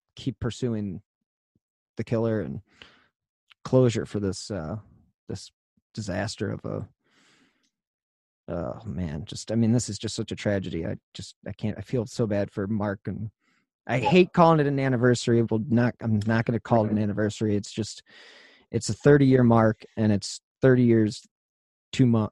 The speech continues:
Speaker 1: too long that the case has gone unsolved. And I think that th-, the public would really feel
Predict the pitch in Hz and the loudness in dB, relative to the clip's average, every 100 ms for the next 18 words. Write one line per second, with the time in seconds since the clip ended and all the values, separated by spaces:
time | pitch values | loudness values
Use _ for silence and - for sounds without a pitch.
0 | _ 165 135 123 117 113 104 - 107 - | _ 4 6 6 4 0 -4 -6 -6 -2
1 | 113 - - 101 87 85 - 101 90 - | -2 -2 -6 -4 -4 -6 -4 -4 -4 -6
2 | 107 107 101 104 101 101 95 _ - - | -6 -6 -4 -4 -4 -4 -6 _ -20 -20
3 | - _ _ _ _ 131 113 123 160 147 | -20 _ _ _ _ -8 -6 0 2 6
4 | 185 143 127 - 127 113 127 147 131 113 | 6 8 6 4 0 2 6 8 8 4
5 | - 123 113 107 110 | 4 4 4 2 -2